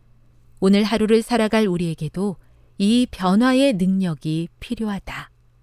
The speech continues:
내가 복음을 부끄러워하지 아니하노니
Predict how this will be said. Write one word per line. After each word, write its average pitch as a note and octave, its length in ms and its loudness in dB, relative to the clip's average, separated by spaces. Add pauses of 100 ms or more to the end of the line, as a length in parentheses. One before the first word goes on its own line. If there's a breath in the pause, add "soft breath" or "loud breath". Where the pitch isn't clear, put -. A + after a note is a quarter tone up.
(2000)
내가 G#3+ 340 2
복음을 A#3 540 2
부끄러워하지 A3+ 840 0
아니하노니 D#3 840 -2